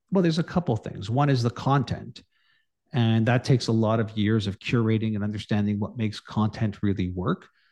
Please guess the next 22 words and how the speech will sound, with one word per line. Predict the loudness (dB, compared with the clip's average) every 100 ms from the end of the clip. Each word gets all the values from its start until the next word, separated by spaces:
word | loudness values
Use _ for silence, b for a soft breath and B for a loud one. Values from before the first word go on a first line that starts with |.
| _ _ _
formulating | 0 6 6 8 6 4 2
that | -2
content | -2 0 0 0 -2 -2
so | -4
it | -2
works | 0 0 -2 -6
in | -2 -2
a |
physical | -2 0 -2 0 -2 -2 -2 -2
arena, | -2 0 0
'cause | -2 -4
that's | -6 0
very | 2 4
different | 4 2 -2 -6
than | -4
a |
video | -2 2 6 6
arena | 4 4 2 0
or | -2 -6
a |
written | -6 -4 -4
arena. | -2 0 0 0